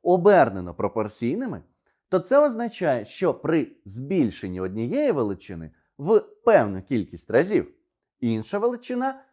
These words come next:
зменшується у таку ж кількість разів.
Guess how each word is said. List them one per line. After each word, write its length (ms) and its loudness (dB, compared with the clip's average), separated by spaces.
зменшується 960 -6
у 220 -4
таку 380 -4
ж 140 -10
кількість 500 -6
разів. 400 -2